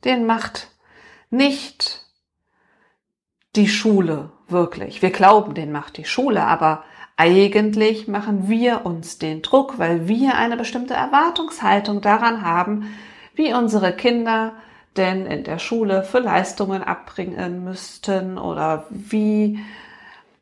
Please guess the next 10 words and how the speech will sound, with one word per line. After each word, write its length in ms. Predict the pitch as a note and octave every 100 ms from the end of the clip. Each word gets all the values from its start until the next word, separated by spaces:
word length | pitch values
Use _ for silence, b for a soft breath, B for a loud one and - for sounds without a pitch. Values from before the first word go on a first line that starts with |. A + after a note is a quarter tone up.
| -
die 100 | A#3
Schule 380 | - B3+ C4 B3
für 300 | B3 C4+ B3+
unsere 440 | G#3 G#3 G#3+ G#3
Kinder 560 | G#3 E3+ E3+ F#3 F#3 F#3+ B B
denn 140 | F3+ F3+
so 180 | F#3+
zu 180 | G3 -
laufen 540 | B3+ F3 E3+ - F3 F3
hat. 380 | - - -